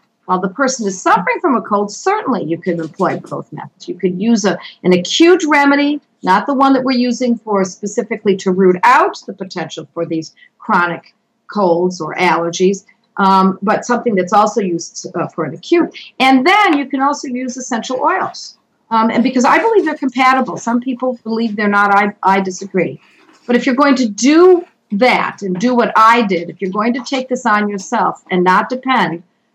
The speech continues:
on prescription drugs for every turn, you certainly want to be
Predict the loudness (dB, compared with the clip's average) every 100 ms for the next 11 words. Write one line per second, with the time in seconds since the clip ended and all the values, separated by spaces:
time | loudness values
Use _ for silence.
0 | -6 -4 -2 -4 0 0 2 2 2 4
1 | 4 4 0 -8 -14 -6 -6 0 0 0
2 | -2 -4 -2 0 0 0 -6 -10 -16 _
3 | _ -4 0 2 2 0 -2 -6 -14 -4
4 | 2 2 2 -6 -12 -12 -4 -4 -4 -10
5 | -6 -6 -6